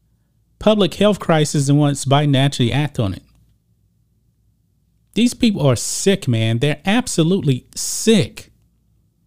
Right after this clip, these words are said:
I said it before, guys, abortion is not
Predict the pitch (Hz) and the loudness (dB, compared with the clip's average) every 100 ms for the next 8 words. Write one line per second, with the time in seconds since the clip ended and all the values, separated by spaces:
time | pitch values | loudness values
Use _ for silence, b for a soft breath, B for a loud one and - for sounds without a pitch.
0 | _ _ _ _ _ _ _ _ _ _ | _ _ _ _ _ _ _ _ _ _
1 | _ _ _ 156 170 202 180 151 - 170 | _ _ _ -2 0 0 -2 -2 0 0
2 | 143 139 - 113 131 185 - 196 - 139 | 2 0 0 -2 0 0 0 -2 0 -2
3 | 120 131 147 180 - | 2 2 2 0 -4